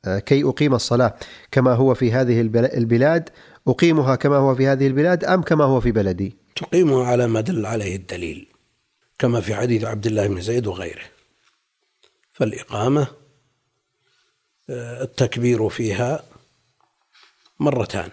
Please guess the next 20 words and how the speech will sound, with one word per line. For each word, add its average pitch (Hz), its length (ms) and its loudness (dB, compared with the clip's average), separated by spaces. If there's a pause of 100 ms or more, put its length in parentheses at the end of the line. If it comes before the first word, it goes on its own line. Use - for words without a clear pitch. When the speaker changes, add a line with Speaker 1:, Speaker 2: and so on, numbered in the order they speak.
Speaker 2:
بخلاف 120 680 -2
الأذان 110 440 -6
أربع 107 420 -4 (400)
في - 120 -14
الأول، 85 520 -6 (1040)
والشهادتان 117 1200 -2 (1400)
تكرران 110 720 -2
في، - 280 -10
في، 110 320 -6
في - 180 -6
الأذان 117 400 -2
دون 117 200 -2
الإقامة. 120 680 -2 (480)
وعلى 120 280 0
كل 101 260 -8
حال، 139 300 0
الجمل 117 560 0
في - 120 -2
الإقامة 117 540 -4
أقل 104 680 -4